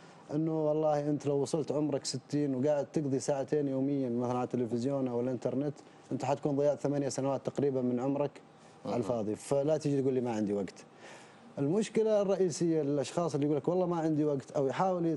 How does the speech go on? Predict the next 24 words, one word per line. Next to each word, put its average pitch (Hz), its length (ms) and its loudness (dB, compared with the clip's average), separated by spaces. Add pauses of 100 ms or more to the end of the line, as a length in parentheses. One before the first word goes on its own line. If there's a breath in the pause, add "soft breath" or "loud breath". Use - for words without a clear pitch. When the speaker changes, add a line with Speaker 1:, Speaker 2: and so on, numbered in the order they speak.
(180)
Speaker 1:
يتهرب، 160 440 0 (160)
إنه 160 180 2
هو 190 220 2
ما 175 460 0
حط - 400 -4
الصحة 185 600 -2 (300)
على 143 180 0
قائمة 143 420 -2
الأولويات. 95 400 -4 (200)
Speaker 2:
مهم. 87 120 -8 (280)
Speaker 1:
عندنا 156 340 0
العمل، 156 480 0 (140)
الأسرة، 151 720 -2
الأصدقاء، 160 760 0
Speaker 2:
الترفيه 139 320 -2
Speaker 1:
الترفيه. 120 440 2
Speaker 2:
والروحة 120 440 0
Speaker 1:
يا 117 40 0
Speaker 2:
والجية. 117 280 2
Speaker 1:
سلام، 135 380 2
لما 190 180 2
Speaker 2:
إيه. 240 60 2
Speaker 1:
نجي 233 220 2
للصحة 214 680 0